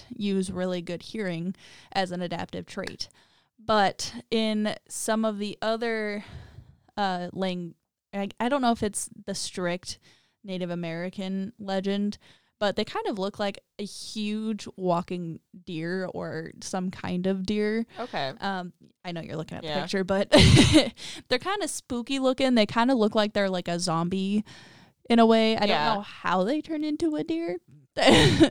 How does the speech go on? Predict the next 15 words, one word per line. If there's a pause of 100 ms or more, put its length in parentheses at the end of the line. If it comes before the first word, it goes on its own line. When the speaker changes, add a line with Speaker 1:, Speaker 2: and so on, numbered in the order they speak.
(160)
Speaker 1:
That
doesn't
make
a
lot
of
sense
to
me. (720)
But, (120)
um, (1200)
nonetheless,
they
are
described